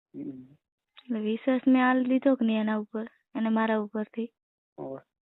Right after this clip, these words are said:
Speaker 2: એટલે કઈ દિવસ કઈ હક શક ના કરે મારા ઉપર એમ.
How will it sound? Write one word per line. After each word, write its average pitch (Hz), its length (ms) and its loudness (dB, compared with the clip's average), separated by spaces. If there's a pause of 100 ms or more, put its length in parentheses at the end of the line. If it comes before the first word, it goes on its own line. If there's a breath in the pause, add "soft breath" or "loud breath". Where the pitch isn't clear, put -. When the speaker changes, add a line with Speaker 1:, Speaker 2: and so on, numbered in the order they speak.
(120)
Speaker 2:
એટલે 220 300 -4
કઈ 233 200 -2
દિવસ 226 260 -6 (180)
કઈ 233 220 -2
હક 240 260 -4
શક 254 300 -2
ના 254 180 6
કરે 220 200 -2
મારા 202 280 -4
ઉપર 190 200 -10
એમ. 202 140 -8